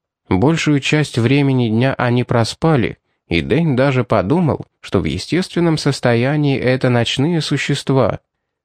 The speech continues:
Нужно было проверить, закрыт ли люк. Вдруг бречам придет охота побродить. В загон они перенесли не все контейнеры.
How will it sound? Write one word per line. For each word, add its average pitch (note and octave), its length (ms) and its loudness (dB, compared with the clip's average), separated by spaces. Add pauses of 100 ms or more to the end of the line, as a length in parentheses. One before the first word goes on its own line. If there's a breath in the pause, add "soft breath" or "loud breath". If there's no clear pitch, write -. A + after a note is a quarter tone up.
Нужно D#3 440 2
было C3+ 300 2
проверить, C3 640 0
закрыт G#2 560 0
ли A#2+ 140 2
люк. A2+ 420 -2 (340)
Вдруг B2+ 500 0
бречам B2+ 500 0
придет A2+ 420 0
охота A2 420 0
побродить. C3 720 0 (200)
В F2 120 -2
загон A2+ 420 0
они D#3+ 220 2
перенесли D3 580 2
не D3 140 2
все F3+ 240 -2
контейнеры. G#2 800 2